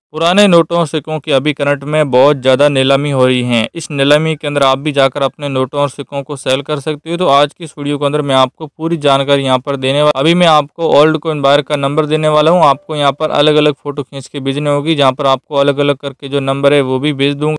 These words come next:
अगर दोस्तों आपका नाम लिस्ट में आ जाता है तो आपके सारे नोट और सिक्के बिक जाएंगे। इंदिरा गांधी वाला सिक्का है उन्नीस सौ सतासी से उन्नीस सौ चौरासी के बीच का, ये पाँच रुपये का सिक्का आपके पास में है तो आज के जो मार्केट है वहाँ पर आपको पाँच से छः लाख रुपये मिल जाते हैं। लेकिन दोस्तों इसको सेल कैसे करना है, इसके पीछे की दोस्तों वजह क्या? हर कोई दोस्तों नोटों और सिक्कों को सेल करना चाहते हैं, लेकिन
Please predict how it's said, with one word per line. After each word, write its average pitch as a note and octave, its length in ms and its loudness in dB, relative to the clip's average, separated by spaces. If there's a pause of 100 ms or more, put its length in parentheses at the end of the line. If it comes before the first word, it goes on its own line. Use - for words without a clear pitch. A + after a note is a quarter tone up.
(120)
अगर F3+ 200 0
दोस्तों F3 380 2
आपका D#3 260 0
नाम D#3 240 0
लिस्ट C3+ 240 -4
में D#3 120 -2
आ D3 80 4
जाता D3 280 2
है D#3 80 -4
तो D3+ 100 -2
आपके C3 300 -2
सारे C#3 300 -2
नोट C#3 260 -2
और D3 80 -2
सिक्के C#3 280 -12
बिक C#3 200 -6
जाएंगे। D3 420 -2
इंदिरा D3+ 300 0
गांधी D3+ 260 0
वाला D#3 240 2
सिक्का D3+ 400 -6
है F#3 80 -2
उन्नीस C#3+ 280 -4
सौ E3 120 -2
सतासी C#3 520 -4
से D#3 100 0
उन्नीस C#3 240 0
सौ D#3 100 -6
चौरासी C#3 400 -4
के C#3+ 100 -2
बीच C#3+ 200 -4
का, - 120 -14
ये D3 160 0
पाँच D3+ 320 -2
रुपये D3 220 -4
का D3 120 0
सिक्का - 300 -14 (120)
आपके C#3 280 -4
पास F3 280 0
में F3 60 0
है F3+ 80 2
तो F#3+ 140 -6
आज D3 240 2
के E3 100 -4
जो D#3+ 120 2
मार्केट C#3+ 480 0
है E3 80 4
वहाँ C#3+ 160 4
पर C#3 120 -2
आपको C#3 320 -2
पाँच C#3+ 340 -4
से D#3+ 100 -6
छः E3+ 240 -2
लाख C#3 240 0
रुपये D3 220 -8
मिल C#3+ 180 -6
जाते C3 260 0
हैं। C3 80 -4
लेकिन D#3 260 -2
दोस्तों D#3+ 280 -2
इसको D#3 240 -10
सेल D3 340 0
कैसे D3 280 -2
करना C#3+ 320 0
है, D#3 180 0
इसके C#3+ 220 -10
पीछे D3 340 -14
की C#3+ 80 -6
दोस्तों C#3 420 -4
वजह C3 240 2
क्या? - 320 -14
हर E3+ 100 0
कोई G#3 180 6
दोस्तों F#3 400 2
नोटों D3 320 -2
और D#3+ 100 -2
सिक्कों D3 360 -10
को D3 120 -4
सेल C#3+ 300 0
करना C#3+ 240 -2
चाहते C#3+ 320 -2
हैं, D#3 60 -4
लेकिन D3+ 260 -4